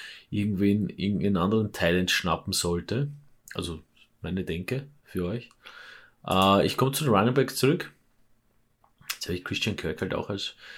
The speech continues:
als, als Wide Receiver. Ähm, und ich hab wirklich zu wenige Running Backs, weil ich hab genau zwei Running Backs. Sogar meine Flex-Position ist Hunter Renfrow. Ähm, also jetzt, ich, ich, ich brauch die Leute und ich geh,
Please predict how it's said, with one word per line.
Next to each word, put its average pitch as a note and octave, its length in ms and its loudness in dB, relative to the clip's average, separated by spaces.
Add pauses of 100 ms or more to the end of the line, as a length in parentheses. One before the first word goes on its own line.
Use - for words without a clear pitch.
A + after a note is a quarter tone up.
(240)
als, - 320 -2
als F2+ 240 0
Wide E2 240 -2
Receiver. A2 680 0
Ähm, G2 720 0
und - 160 -2
ich C3+ 120 -2
hab B2+ 100 4
wirklich C#3+ 480 -2
zu C#3+ 200 4
wenige D3 240 4
Running A#2 220 6
Backs, C#3+ 140 2
weil B2 100 -2
ich A#2 60 2
hab - 160 -2
genau C3 280 4
zwei - 320 4
Running A2+ 300 2
Backs. D#2+ 220 -4
Sogar G#2 260 2
meine A2+ 200 2
Flex-Position B2 920 0
ist - 220 -6
Hunter G2+ 280 0
Renfrow. A#2 460 -2 (880)
Ähm, G#2+ 640 6
also G#2+ 180 4
jetzt, - 680 -2
ich, - 400 -14 (120)
ich, - 260 -12
ich - 260 -10
brauch E2 280 2
die - 100 -4
Leute - 560 0
und G#2 380 -6 (100)
ich - 320 -8
geh, G2+ 480 -2